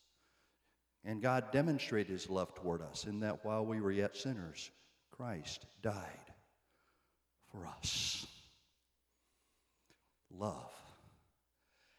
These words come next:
that reminds us that if anyone be in Christ, he is a new creation. Old things have passed away, and behold, all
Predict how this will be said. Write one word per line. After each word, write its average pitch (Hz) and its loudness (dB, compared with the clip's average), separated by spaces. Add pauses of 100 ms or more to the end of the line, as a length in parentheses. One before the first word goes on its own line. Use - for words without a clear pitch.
(260)
that 101 2
reminds 107 2
us - -2 (180)
that 95 -6
if 101 -4
anyone 131 4
be 131 2
in 123 2
Christ, 123 -2
he 127 0
is 110 -2
a 95 0
new 110 -2
creation. 82 -4 (1200)
Old 131 8
things 127 2
have 90 -4
passed 120 2
away, 113 0
and 98 -4
behold, 98 2
all 101 8